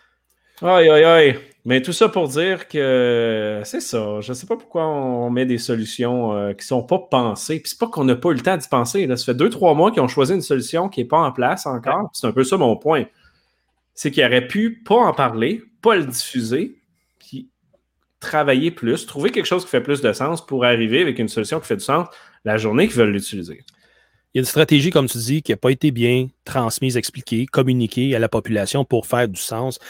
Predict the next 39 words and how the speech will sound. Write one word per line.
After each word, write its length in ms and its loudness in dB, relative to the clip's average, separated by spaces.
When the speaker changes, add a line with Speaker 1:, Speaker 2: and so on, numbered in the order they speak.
Speaker 2:
ce 120 -12
qui 100 -4
nous 140 2
amène 200 2
à 60 0
ces 140 -2
discussions-là 640 -4
et 100 -4
que 120 -6
tout 220 2
le 80 6
monde 360 2
que 100 -2
je 80 -6
rencontre 420 -4
se 100 -6
questionne 760 -2
du 220 -4
comment, 280 4
pourquoi. 400 0
Puis 240 -10
c'est, 540 -8
c'est 180 -4
là 160 4
que 160 2
ça 220 0
mine 640 2
la 220 2
confiance 800 -2
du 80 -14
citoyen 640 -2
envers 300 0
le 120 -2
gouvernement 480 -4
pour 140 -8
des 200 -8
éléments 280 -4
comme 180 -8
ça, 160 -2